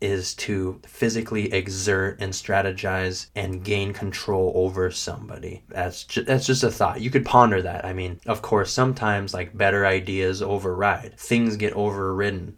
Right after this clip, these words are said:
There's better arguments. There's better ideas. There's more equipped people to do different jobs. There's, there is an overcoming force or strength within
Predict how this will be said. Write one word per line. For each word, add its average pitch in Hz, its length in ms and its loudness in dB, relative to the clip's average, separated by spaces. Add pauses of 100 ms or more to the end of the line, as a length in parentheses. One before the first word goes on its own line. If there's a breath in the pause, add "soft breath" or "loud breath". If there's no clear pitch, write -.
(100)
There's 101 260 -2
better 104 300 0
arguments. 101 840 -2
There's - 100 -20
better 95 280 -4
ideas. 95 800 -2 (100)
There's 92 180 -10
more 95 380 -2
equipped 98 680 -2
people 104 600 -2
to 98 140 -6
do 98 200 -4
different 95 420 -6
jobs. 98 680 -4
There's, 85 600 -6
there 101 240 2
is 98 220 0
an 95 160 -4
overcoming 101 840 -2
force 95 760 0
or 92 140 -4
strength - 880 -6 (160)
within 90 640 -4